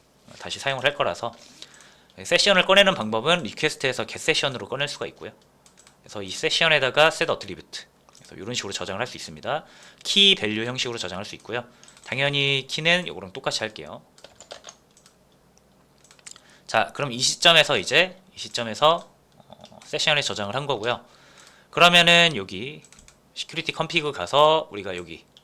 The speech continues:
어, 석세스 핸들러 있잖아요. 이거는 이제, 어, 요 시점에서 십일 번 과정이 끝나고 실행이 되는데,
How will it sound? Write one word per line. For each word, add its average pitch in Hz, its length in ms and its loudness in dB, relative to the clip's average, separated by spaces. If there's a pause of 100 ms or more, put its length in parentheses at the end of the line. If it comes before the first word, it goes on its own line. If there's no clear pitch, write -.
어, - 60 -20
석세스 - 420 -2
핸들러 143 260 -4
있잖아요. 87 380 -10 (560)
이거는 190 340 8
이제, 117 340 0 (180)
어, - 100 -16 (540)
요 123 100 -6
시점에서 139 500 0
십일 180 240 0
번 170 120 0
과정이 107 300 -2
끝나고 160 320 0
실행이 156 300 0
되는데, 95 480 -2